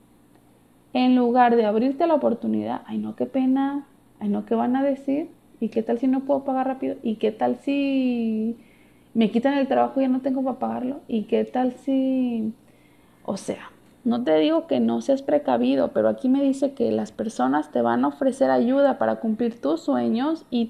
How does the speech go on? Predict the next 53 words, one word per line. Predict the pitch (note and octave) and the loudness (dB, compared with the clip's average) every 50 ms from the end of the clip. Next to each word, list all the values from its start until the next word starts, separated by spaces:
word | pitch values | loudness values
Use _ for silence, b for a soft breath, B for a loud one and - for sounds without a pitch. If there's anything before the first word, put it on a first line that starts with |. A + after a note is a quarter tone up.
| - - | -4 -4
tú | C4+ C4 C4+ | -2 0 2
no | C4 C4+ D4 | 2 0 0
estás | D4 C#4+ - C4 B3+ C4 - - | -2 -2 -2 -2 -2 -2 -2 -4
aceptando | C#4+ C#4+ - A#3 A3+ - - A#3 A3+ A#3+ C4 | -6 -2 -4 -6 -6 -4 -4 -2 0 0 0
la | C4 | 0
ayuda | B3 A#3 A3+ A#3+ B3+ B3+ B3 B B B B B B B B B | 0 0 0 0 -2 -2 -6 B B B B B B B B B
del | - A#3 A3+ B3 B3+ B3+ B3+ C#4 | 2 4 6 8 8 8 6 6
universo | C#4+ C#4+ C#4+ D4+ D#4 D4+ C#4+ C4+ C4+ C4+ C4 C4+ - - D4 D4 D4 D4 | 4 4 4 4 6 6 6 6 6 4 0 0 4 6 6 6 6 4
por | B3+ A#3 A3 | 2 2 2
medio | A3 A3+ A#3+ B3+ C#4 C#4+ | 2 2 2 2 4 4
de | C#4 C4 | 4 4
las | B3 A#3+ A#3 - | 2 2 0 -2
personas. | - - B3 B3 B3 - C#4 C#4 D4 C#4+ C#4 B3+ A#3 A3+ | -2 -2 -2 -2 -2 -2 -2 -2 0 0 0 0 0 2
No | A3 A3+ A#3+ B3+ C4 | 0 0 2 0 2
veas | B3+ B3+ A#3+ B3 B3+ C4 C4+ C4 C4 - | 2 4 4 4 4 2 2 0 -4 -4
a | A#3 | -4
las | A3+ G#3+ G#3 - | -4 -4 -6 -8
personas, | - G#3+ G#3+ G3+ - - A3+ A3+ A3 A3 G#3+ G3+ - - | -8 -8 -8 -8 -6 -6 -4 -4 -4 -6 -6 -8 -6 -4
no | A3+ A#3+ B3 | -4 -2 0
veas | C4 C4 C4 C4 - - - _ _ b b b b b b b b b b _ - - - - - - - _ _ - | -2 -2 -4 -4 -8 -12 -18 _ _ b b b b b b b b b b _ -20 -20 -20 -20 -20 -20 -20 _ _ 0
el | - B3+ B3+ B3 | 2 4 4 4
mensajero, | A#3+ A3+ A3+ A3 - A3 - - - C4 B3+ B3+ A#3+ G#3+ G#3 | 2 0 -2 -2 -4 -6 -6 -4 -2 0 0 2 2 2 2
ve | G#3+ A3 A#3 | 2 2 2
el | B3 B3 | 2 0
mensaje, | C4+ C#4 C4+ C4 C4+ C4 B3 B3+ B3 - - A3+ G#3 - - _ - - - - - | 0 -2 -2 -4 -4 -4 -4 -4 -6 -6 -10 -10 -10 -10 -16 _ -16 -16 -16 -14 -12
¿ok? | G3+ F#3+ G3 - - G3+ G3+ G#3+ C4 D4+ - | -12 -12 -10 -6 -2 0 0 0 0 -2 -2
Recuerda | - A3 G#3+ - - B3+ C#4 D4+ D4+ - | -4 -4 -4 0 2 2 2 2 0 0
que | C4+ B3 | -2 -2
Dios, | A3+ A3+ A#3 B3 B3 C#4+ C#4 | 0 0 2 2 2 0 0
el | C#4 B3+ | -2 -4
Espíritu | B3 A#3+ - A#3 A#3+ - - | -4 -4 -6 -8 -8 -8 -8
Santo, | - A3+ A3 A3 A#3+ A#3 | -6 -4 -4 -2 -2 -2
no | A3+ A#3 | 0 0
va | A#3 A#3 | 0 0
a | |
bajar | A#3 A#3+ A#3 A#3+ - A#3 | 0 -2 -2 -2 -2 -2
y | A#3+ A#3 | -2 -2
te | A#3 A3 | -2 -4
va | G#3 - | -2 -2
a | |
dar | A3 A3 | -2 -2
en | A3+ A#3 | -2 -2
la | A3+ G#3+ | -2 -2
mano | G#3+ G#3+ G#3+ G#3+ A3 | -2 -2 -2 -2 -2
lo | A3+ A3 A3 | -2 -2 -4
que | A3 | -6
tú | G#3+ - G3 | -6 -8 -10
quieres, | F#3+ - B3 A#3 A#3 A#3 - | -6 -2 -2 -2 -2 -4 -6
te | - A3 | -6 -6
va | G#3+ A3 | -4 -4
a | A#3 | -4
mandar | A#3+ A#3+ A#3 A3 A3+ B3 B3+ B3 - | -2 -2 0 0 0 0 -2 -4 -6
personas. | - F#3+ F#3+ - - - G3+ G3 - - - G3+ | -8 -8 -8 -6 -6 -4 -2 -2 -2 -4 -6 -10